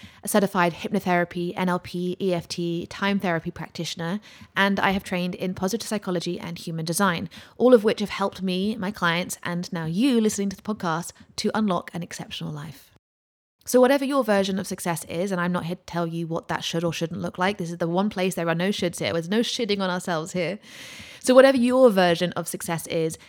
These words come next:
if you don't have it yet, if you're not living the beautiful and life that you truly want, then this podcast is literally made for you. So in the episodes to come, I'll be talking about how you can build unshakable courage and unapologetic confidence,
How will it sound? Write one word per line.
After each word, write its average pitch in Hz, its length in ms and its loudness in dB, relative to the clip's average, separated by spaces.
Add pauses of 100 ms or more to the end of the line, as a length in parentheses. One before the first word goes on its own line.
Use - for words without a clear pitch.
(160)
if 190 100 -8
you 208 80 2
don't 208 320 2
have 175 240 0
it - 100 -4
yet, - 420 -4 (260)
if 190 80 -6
you're 208 120 4
not 220 180 2
living 202 340 4
the 196 80 4
beautiful 190 420 -2
and 180 140 0
life 175 360 0
that 175 180 -6
you 175 100 -4
truly 165 320 -6
want, 185 440 -2 (120)
then 180 140 -2
this 180 160 0
podcast 175 600 -6
is 170 260 -6
literally 175 420 -4
made 160 320 -4
for 156 220 -8
you. 165 260 -10 (1040)
So - 140 2
in 233 80 8
the 262 100 6
episodes 262 340 2
to 247 80 0
come, 202 340 0
I'll 196 160 2
be 185 120 -2
talking 185 380 -4
about 175 280 -2
how 202 220 -2
you 214 260 2
can 202 180 0
build 175 300 2
unshakable 170 500 -4
courage 175 440 0
and 170 180 -6
unapologetic 190 680 -4
confidence, 175 520 -4